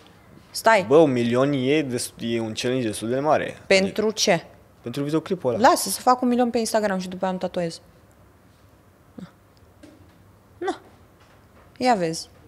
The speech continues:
Speaker 1: Mai poți? Mai, hai.
Speaker 2: Eu îmi tatuez Bia Khalifa.
Speaker 1: Bravo, hai.
Speaker 2: Da.
Speaker 1: Tu la un milion de vizualizări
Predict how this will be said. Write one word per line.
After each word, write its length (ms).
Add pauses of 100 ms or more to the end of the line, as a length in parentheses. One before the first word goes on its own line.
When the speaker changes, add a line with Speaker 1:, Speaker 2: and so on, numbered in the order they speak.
(460)
Speaker 1:
Mai 260
poți? 380
Mai, 180
hai. 160
Speaker 2:
Eu 80
îmi 80
tatuez 300
Bia 220
Khalifa. 360 (480)
Speaker 1:
Bravo, 400 (220)
hai. 180 (1120)
Speaker 2:
Da. 180
Speaker 1:
Tu 100
la 120
un 100
milion 380
de 540 (1500)
vizualizări 880